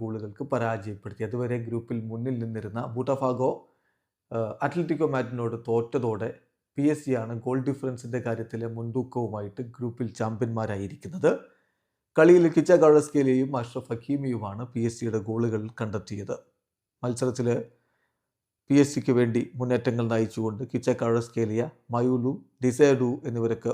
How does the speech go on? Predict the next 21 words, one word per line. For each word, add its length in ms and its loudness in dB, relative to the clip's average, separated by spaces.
ഒരുമിച്ച് 500 -2
അണിനിരന്നു. 480 -4
മുപ്പത്തിയഞ്ചാമത്തെ 880 4
മിനിറ്റിലാണ് 500 -2
കവാലസ്കേലിയയുടെ 760 0
ഗോൾ 180 -6
പിറക്കുന്നത്. 580 -4
ഏഹ്, 340 -8
ലീഡ് 300 2
എടുക്കുന്നു 340 -2
പി 160 -2
എസ് 180 -4
ജി. 80 -4
ആദ്യ 220 -2
പകുതി 280 -2
അവസാനിക്കുമ്പോൾ 720 -4
ഏകപക്ഷീയമായ 720 -6
ഒരു 100 -14
ഗോളിന് 260 -8
അവർ 120 -6
മുന്നിലായിരുന്നു. 560 -2